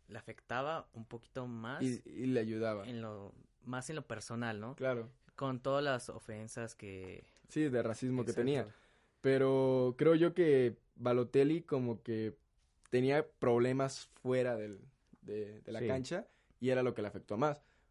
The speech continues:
Speaker 2: ¿Por qué? Porque siento que esa soberbia, todo lo que tú digas de tu ego, era característico de él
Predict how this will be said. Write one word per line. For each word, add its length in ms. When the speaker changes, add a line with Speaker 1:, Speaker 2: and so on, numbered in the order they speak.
Speaker 2:
¿Por 140
qué? 120
Porque 220
siento 300
que 220
esa 180
soberbia, 460
todo 120
lo 100
que 80
tú 120
digas 240
de 80
tu 160
ego, 300
era 320
característico 800
de 200
él 140